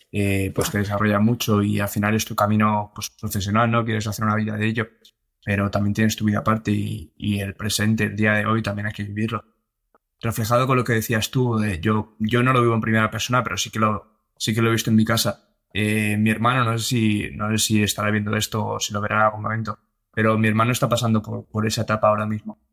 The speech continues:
Él está en la noche, trabaja en la noche, trabaja en la discoteca y, y hay veces que, que vamos a comer a alguna parte, toda la familia. "No, no puedo, que tengo que trabajar". Vamos a no sé cuánto. "No, no puedo, que tengo que trabajar". Sí que es verdad que, o sea,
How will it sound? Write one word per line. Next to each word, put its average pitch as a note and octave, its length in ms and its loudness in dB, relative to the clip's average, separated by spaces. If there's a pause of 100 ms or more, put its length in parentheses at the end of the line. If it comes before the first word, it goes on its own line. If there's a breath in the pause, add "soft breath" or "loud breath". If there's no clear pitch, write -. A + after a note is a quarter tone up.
(220)
Él A2+ 420 4
está A2 200 2
en A2 60 2
la A2 80 2
noche, C#3 240 2
trabaja A2 300 -2
en A2 40 0
la G#2+ 60 2
noche, A#2+ 240 -2
trabaja G#2+ 260 -2
en A2 40 -2
la A2+ 60 0
discoteca A#2 500 -4 (680)
y, A#2+ 680 4
y A#2+ 40 4
hay A#2+ 100 4
veces A#2+ 280 2
que, G#2+ 580 0
que G#2+ 220 -4
vamos A2+ 240 -2
a A#2+ 80 -4
comer A#2 220 0
a - 20 4
alguna A2 220 -2
parte, A#2+ 380 0
toda A2+ 180 -2
la A2 80 0
familia. C3+ 440 -2 (340)
"No, C3 140 2
no D3 140 6
puedo, D3 160 4
que C3+ 80 4
tengo C3+ 180 0
que C3 100 -4
trabajar". G#2+ 500 -2 (320)
Vamos A2 320 2
a A2 320 2
no G#2+ 80 2
sé G#2+ 160 -2
cuánto. B2+ 320 0
"No, C3 160 -2
no C#3+ 80 0
puedo, C#3+ 180 2
que C3 100 0
tengo B2+ 160 -2
que B2 100 -6
trabajar". A2 420 -2 (320)
Sí - 160 -8
que A2 60 2
es G#2 40 4
verdad A#2 440 2 (100)
que, - 400 -4 (320)
o - 20 -6
sea, A#2 400 0